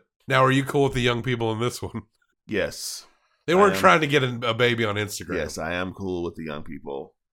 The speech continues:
Speaker 1: They
Speaker 2: And
Speaker 1: seemed
Speaker 2: this
Speaker 1: a little, little more with it than trying to get a baby
Speaker 2: A
Speaker 1: on
Speaker 2: little
Speaker 1: Instagram.
Speaker 2: more.
Speaker 1: <laughs> Yeah.
Speaker 2: As with it as you can be when you're like, I mean, 'cause essentially it's like, it's the, you know, it's kind of the club scene
Speaker 1: Yeah,
Speaker 2: down there,
Speaker 1: pretty
Speaker 2: you know,
Speaker 1: much.
Speaker 2: so they're just doing what you do that age.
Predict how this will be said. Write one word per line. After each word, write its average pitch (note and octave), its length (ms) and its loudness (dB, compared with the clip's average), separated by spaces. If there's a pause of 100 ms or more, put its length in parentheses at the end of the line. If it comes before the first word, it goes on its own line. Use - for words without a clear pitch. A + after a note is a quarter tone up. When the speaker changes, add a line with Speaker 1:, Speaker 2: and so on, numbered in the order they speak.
(160)
Speaker 1:
They A#2+ 100 -6
Speaker 2:
And C#3 80 -4
Speaker 1:
seemed F#3 240 -2
Speaker 2:
this D3+ 60 2
Speaker 1:
a B2+ 40 -2
little, B2 500 -2
little D3+ 280 2
more C#3 260 6
with A2+ 240 2
it G#2 100 -6
than G#2+ 120 -6
trying G2+ 240 -2
to F#2+ 60 -2
get F#2 120 -4
a F2 40 -6
baby E2+ 260 -6
Speaker 2:
A E2+ 40 -6
Speaker 1:
on G2 120 -2
Speaker 2:
little G2 180 2
Speaker 1:
Instagram. D#2+ 60 -8
Speaker 2:
more. C2 380 -6 (160)
Speaker 1:
<laughs> - 160 -8
Yeah. A2 320 -4 (200)
Speaker 2:
As G#2 140 -4
with A#2+ 180 4
it A2+ 60 4
as G2 120 -2
you G2+ 80 -4
can F2 180 -8
be E2 440 -6 (300)
when F2+ 160 -6
you're E2 160 -2
like, D2+ 220 -4
I F#2+ 60 -4
mean, G#2+ 140 -2
'cause G#2 100 -4
essentially F#2+ 460 -6
it's - 180 -12
like, D2+ 220 -12
it's E2 160 -18
the, - 180 -20
you D#2+ 80 -16
know, C2 100 -10
it's - 100 -16
kind D#2+ 140 -14
of D2 60 -12
the D#2 80 -14
club D2+ 240 -8
scene D#2 380 -12 (260)
Speaker 1:
Yeah, G2+ 200 -4
Speaker 2:
down D#2 160 -4
there, D#2+ 80 -4
Speaker 1:
pretty D#2+ 120 -4
Speaker 2:
you E2+ 60 -4
know, D#2+ 160 -4
Speaker 1:
much. D2+ 100 -10
Speaker 2:
so C2+ 360 -8 (380)
they're - 100 -10
just C#3 140 -10
doing D2 180 -8
what C#2+ 180 -10
you - 80 -16
do C#2+ 360 -12 (160)
that E2 160 -8
age. D#2 420 -6